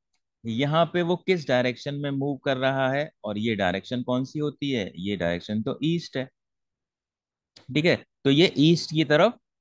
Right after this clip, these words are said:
मूव कर रहा है, तो इसका आंसर क्या होगा? इसका आंसर होगा सी। ठीक है, तो इसका आंसर तो आ गया। और एक चीज, एक और क्वेश्चन हो सकता है कि वो अपने स्टार्टिंग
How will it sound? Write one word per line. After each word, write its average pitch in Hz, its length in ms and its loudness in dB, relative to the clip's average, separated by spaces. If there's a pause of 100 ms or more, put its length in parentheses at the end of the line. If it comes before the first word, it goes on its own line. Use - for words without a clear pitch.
मूव 117 240 2
कर 98 200 0
रहा 95 240 -2
है, 98 120 -6 (180)
तो 143 60 -4
इसका 131 260 -4
आंसर 113 400 -4
क्या 160 160 0
होगा? 160 360 2
इसका 104 240 -4
आंसर 110 320 -2
होगा 110 220 -2
सी। 165 340 -8 (1600)
ठीक 156 120 -6
है, 175 120 -4 (920)
तो - 120 -10
इसका 120 240 0
आंसर 135 320 0
तो 160 100 0
आ 139 140 6
गया। 160 220 4 (160)
और 156 220 2
एक 127 320 0
चीज, 170 280 -6 (140)
एक 135 180 -2
और 151 160 4
क्वेश्चन 160 300 -2
हो 156 140 0
सकता 160 300 -2
है 170 160 2
कि 180 160 -4
वो 156 200 0
अपने 151 360 -2
स्टार्टिंग 135 580 -2